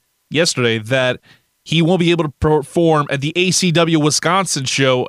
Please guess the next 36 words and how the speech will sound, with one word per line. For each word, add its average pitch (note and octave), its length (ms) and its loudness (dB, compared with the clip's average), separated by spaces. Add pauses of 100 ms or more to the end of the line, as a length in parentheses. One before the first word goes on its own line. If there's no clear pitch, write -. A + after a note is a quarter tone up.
on C3 160 -4
December D3 380 -2
the B2 80 -6
fourth, C#3+ 200 -2
the C3 100 0
upcoming B2+ 280 -2
event. C3 240 -2
They C3 80 -4
came C3+ 240 -4
in B2 80 -4
contact C#3 420 -4
with B2 140 -4
someone. C3+ 480 -2 (600)
It A#2+ 80 -8
was A#2+ 100 -4
covid B2 320 -2
positive. C3 400 -2
We'll B2+ 240 -4 (140)
need C#3 200 -2
to - 60 -10
quarantine C#3 500 -4
for - 20 -2
about A#2+ 220 -2
fourteen D3 600 -2
days, D#3 400 0 (420)
and B2 140 -2
that'll C3+ 160 2
wrap B2+ 320 0
up A#2+ 180 0 (240)
his - 220 -8
twenty B2+ 240 -2
twenty B2 220 -4
schedule. C3 340 -4
Also B2 220 -4
put, - 240 -4
sorry, C#3 480 0